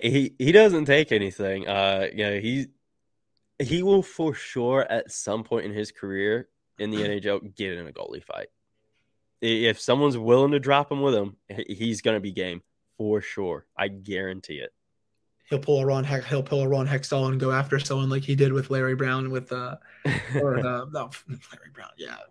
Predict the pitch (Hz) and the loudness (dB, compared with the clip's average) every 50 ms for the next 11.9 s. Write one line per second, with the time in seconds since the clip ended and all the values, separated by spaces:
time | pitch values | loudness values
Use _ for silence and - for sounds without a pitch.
0 | _ - 139 139 - 120 92 92 85 82 80 - _ - 123 - 98 117 - 120 | _ -16 -14 -14 -12 -12 -12 -10 -12 -12 -14 -16 _ -16 -14 -14 -14 -10 -8 -8
1 | 113 101 101 104 101 98 104 - - - - _ _ _ _ _ 131 123 92 101 | -8 -6 -6 -6 -6 -4 -4 -4 -6 -6 -10 _ _ _ _ _ -4 -4 -2 -4
2 | 107 101 82 - _ - - 87 92 107 - - 85 85 98 - - - - - | -4 -6 -8 -12 _ -16 -12 -10 -8 -8 -8 -6 -6 -6 -8 -8 -10 -14 -18 -20
3 | _ _ _ _ _ _ - 107 95 92 90 85 - _ _ _ _ _ - - | _ _ _ _ _ _ -4 -2 -2 -2 -4 -6 -10 _ _ _ _ _ -8 -6
4 | 98 95 95 92 90 90 85 85 - - - _ _ _ 117 113 104 113 110 107 | -4 -4 -2 -2 -2 -2 -2 -2 -4 -6 -12 _ _ _ -14 0 4 4 6 6
5 | 104 - - - _ _ - _ _ _ 117 120 117 113 87 80 131 143 156 - | 4 2 -2 -10 _ _ -20 _ _ _ 2 4 4 4 4 2 2 0 2 2
6 | 185 170 156 135 117 - - 104 104 101 101 101 104 107 104 104 101 98 98 98 | 2 2 4 2 0 0 2 0 2 2 2 4 4 4 2 2 0 0 0 0
7 | 98 95 95 - - - - - 82 101 98 98 95 95 95 95 - - _ _ | 0 -2 -4 -6 -10 -10 -8 -4 -2 -2 0 0 -2 -2 -4 -6 -10 -14 _ _
8 | _ _ _ _ _ 110 104 101 98 95 95 80 60 92 92 - 143 185 226 160 | _ _ _ _ _ -4 -2 0 0 0 0 -2 -4 -8 -4 0 0 2 4 4
9 | 131 117 110 110 110 - - 117 110 - - 113 104 98 101 92 90 - - - | 4 4 4 2 0 -4 -4 -6 -6 -4 -4 -4 -2 0 0 0 0 -4 -4 -2
10 | - 151 165 147 - - - 104 101 98 98 101 98 95 - - 104 104 98 - | 2 2 2 2 0 -2 -4 -4 -4 -2 0 0 0 0 0 -2 -2 -2 -2 -2
11 | - - 139 147 - 117 95 117 110 104 98 92 - 92 98 95 92 90 | 0 0 0 0 -2 -6 -10 -8 -6 -6 -6 -6 -4 -2 0 0 -2 -4